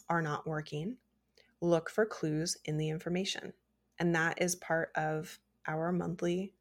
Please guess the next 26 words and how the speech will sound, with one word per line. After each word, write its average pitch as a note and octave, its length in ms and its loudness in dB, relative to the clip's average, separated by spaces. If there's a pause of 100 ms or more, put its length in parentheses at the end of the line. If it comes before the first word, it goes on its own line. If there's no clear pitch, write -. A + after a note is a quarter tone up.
(140)
process. - 560 -6 (200)
We F3+ 60 -14
have - 200 -8
to F#3 80 -2
look F3 200 0
for E3 200 -4
the E3 100 -2
clues D3 540 -2
in D3+ 80 -4
the D3 80 -2
information. D3+ 500 -8 (1500)
So - 440 12 (420)
I'm A3 80 10
gonna D#4+ 140 8
recap A3+ 600 2 (340)
all A#3 200 10
of C4 120 6
the G#3 80 2
steps D#3+ 440 2
here A3 360 6 (280)
that F3+ 240 4
we G3+ 480 6 (140)
go F#3 180 8
through. G#3+ 300 6
And F#3+ 160 4
just G#3 380 4